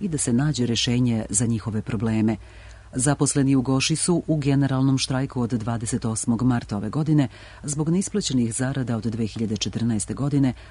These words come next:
nepovezanog radnog staža i neoverenih zdravstvenih knjižica.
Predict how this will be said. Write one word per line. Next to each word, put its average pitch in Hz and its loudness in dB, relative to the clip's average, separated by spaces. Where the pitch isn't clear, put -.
nepovezanog 143 0
radnog 135 -2
staža 120 -4
i 143 0
neoverenih 113 -2
zdravstvenih 101 -6
knjižica. - -6